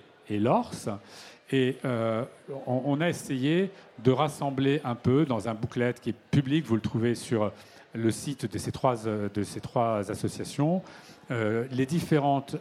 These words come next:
euh, initiatives qui sont, euh, en ce moment testées par des acteurs français et qui, qui, qui correspondent tous à une approche. Et la conclusion de ce rapport, c'est de dire il faut y aller, mais il faut avoir les idées claires sur ce que l'entreprise a envie de faire, le secteur dans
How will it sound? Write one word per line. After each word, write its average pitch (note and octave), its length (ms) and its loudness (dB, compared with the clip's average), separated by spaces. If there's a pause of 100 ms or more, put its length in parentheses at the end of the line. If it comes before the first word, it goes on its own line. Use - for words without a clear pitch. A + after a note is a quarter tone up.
euh, A2 600 2
initiatives D#3 800 0 (140)
qui B2 100 -6
sont, B2+ 400 0
euh, A#2 120 -2
en C3 100 0
ce - 120 -8
moment C3+ 240 0
testées C#3+ 500 0
par A#2+ 200 0
des A2 160 -6
acteurs A2+ 260 -2
français C#3 480 -2 (440)
et C#3 80 -4
qui, E3 180 -2 (100)
qui, - 160 -10 (120)
qui E3 120 -4
correspondent E3+ 440 2
tous G#3+ 200 2
à E3 60 6
une D#3 140 4
approche. D3 560 0 (320)
Et A#2 60 -2
la A#2 100 4
conclusion C#3+ 360 2
de C#3 60 -2
ce - 80 -2
rapport, D#3 380 2
c'est D3 100 -2
de A#2+ 140 2
dire E3 240 4 (240)
il D3+ 40 -2
faut F#3+ 120 6
y E3 80 6
aller, C#3+ 260 4 (160)
mais B2 80 0
il A#2+ 60 4
faut E3 100 4
avoir E3 160 6
les D#3 160 -2
idées D#3 160 0
claires E3 240 2
sur - 180 -2
ce - 60 -8
que - 80 2
l'entreprise C#3+ 800 2
a B2+ 80 2
envie C3 220 2
de C3 40 -8
faire, F#3 380 2
le D#3 100 4
secteur D3+ 300 0
dans C3+ 160 -2